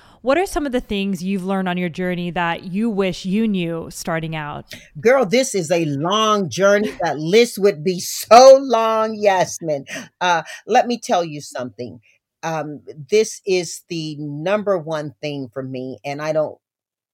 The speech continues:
Speaker 2: care how many times I get asked, it is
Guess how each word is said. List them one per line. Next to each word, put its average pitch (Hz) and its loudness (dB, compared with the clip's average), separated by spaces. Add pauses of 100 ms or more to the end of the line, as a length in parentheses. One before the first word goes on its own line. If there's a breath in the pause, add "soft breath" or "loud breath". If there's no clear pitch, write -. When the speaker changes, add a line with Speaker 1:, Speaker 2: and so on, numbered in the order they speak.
(160)
Speaker 2:
care 156 -2
how 185 -8
many 185 -4
times 165 -8
I 143 -6
get 127 -8
asked, 139 -8 (140)
it 151 -8
is 143 -10